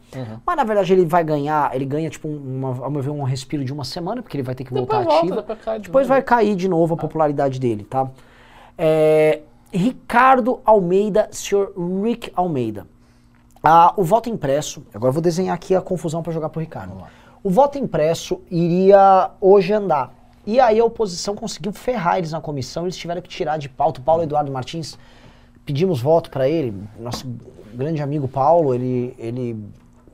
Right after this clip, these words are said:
Speaker 2: trabalhou muito pra trabalhar, <laughs> pra passar o voto impresso ali. E aí o Paulo, o que que você tá me olhando com cara feia?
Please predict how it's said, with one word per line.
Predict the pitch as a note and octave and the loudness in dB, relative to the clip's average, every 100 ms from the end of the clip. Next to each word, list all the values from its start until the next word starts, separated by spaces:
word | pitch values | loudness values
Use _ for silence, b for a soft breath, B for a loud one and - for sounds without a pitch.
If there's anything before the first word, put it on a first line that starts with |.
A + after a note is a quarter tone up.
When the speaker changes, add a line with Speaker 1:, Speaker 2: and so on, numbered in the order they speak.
| - - | -14 -2
Speaker 2:
trabalhou | D3 D3+ D#3+ | 2 4 4
muito | D3 D#3 F3 - | 2 0 -2 -2
pra | D3+ C3 | 0 0
trabalhar, | A#2+ C#3 C3+ C3 A2+ | -2 -4 -2 -2 -4
<laughs> | |
pra | D3+ - | -10 -2
passar | A3 - C#3 | -2 0 -2
o | |
voto | B2 C3+ C3+ | -2 -6 -6
impresso | B2+ B2+ C3+ - A#2 | -8 -4 -4 -6 -8
ali. | B2+ D#3+ E3 b b b b b b _ | -6 -6 -6 b b b b b b _
E | C#3+ | 0
aí | D#3 D3+ E3 | 0 2 0
o | |
Paulo, | E3 D3+ E3 | 2 0 0
o | |
que | A#3 | -4
que | A3+ | -10
você | |
tá | A3+ | -6
me | F#3+ | -4
olhando | E3 | -4
com | C#3 | -6
cara | - C#3+ | -6 -6
feia? | - B2+ A#2 | -6 -8 -8